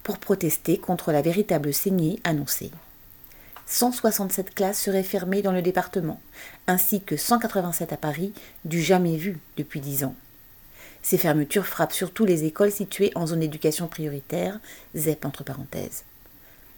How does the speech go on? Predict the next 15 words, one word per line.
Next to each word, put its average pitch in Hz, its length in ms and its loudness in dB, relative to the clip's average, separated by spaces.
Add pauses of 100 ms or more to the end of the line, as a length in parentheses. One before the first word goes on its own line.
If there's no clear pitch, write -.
(180)
Alors 160 260 2
que 165 100 0
les 156 160 6
enfants 175 240 2
des 160 80 4
familles 160 260 0
populaires 185 500 6
y 160 140 2
auraient 151 340 6
davantage 147 640 0
qu'ailleurs 151 480 4 (300)
besoin 156 320 6
d'un 147 160 2
enseignement 143 480 0
renforcé, 151 640 2